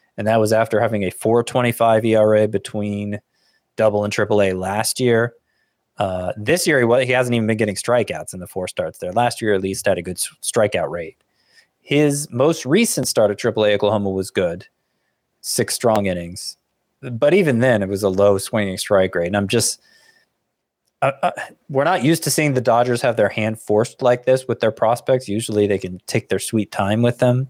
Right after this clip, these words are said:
I'm just not sure Bobby Miller's ready for this. And so,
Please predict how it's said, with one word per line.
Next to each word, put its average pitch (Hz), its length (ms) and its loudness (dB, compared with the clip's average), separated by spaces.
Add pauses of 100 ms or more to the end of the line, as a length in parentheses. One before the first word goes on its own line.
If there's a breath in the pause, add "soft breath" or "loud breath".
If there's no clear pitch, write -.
(640 soft breath)
I'm 139 140 0
just 180 180 2
not 143 160 2
sure 120 180 0
Bobby 107 320 2
Miller's 101 380 0
ready 98 240 0
for - 160 -6
this. 80 500 -6
And 101 240 -8
so, 95 500 0